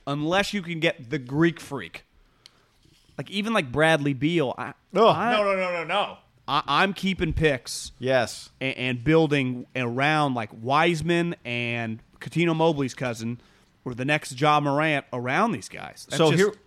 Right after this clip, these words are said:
Speaker 1: it's a game changer.
Speaker 2: here would be my, my desire then.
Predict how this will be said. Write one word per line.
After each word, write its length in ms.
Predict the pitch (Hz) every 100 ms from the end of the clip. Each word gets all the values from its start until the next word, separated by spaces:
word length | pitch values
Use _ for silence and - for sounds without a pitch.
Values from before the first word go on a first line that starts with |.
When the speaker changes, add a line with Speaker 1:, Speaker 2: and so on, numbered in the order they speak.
| _ _ _ _
Speaker 1:
it's 80 | _
a 40 |
game 240 | 117 135 226
changer. 320 | 110 107 - _ _
Speaker 2:
here 180 | 120 170
would 160 | 175
be 120 | 151 156
my, 400 | 135 127 123 117 -
my 200 | 120 120
desire 420 | 113 104 92 90
then. 240 | 90 90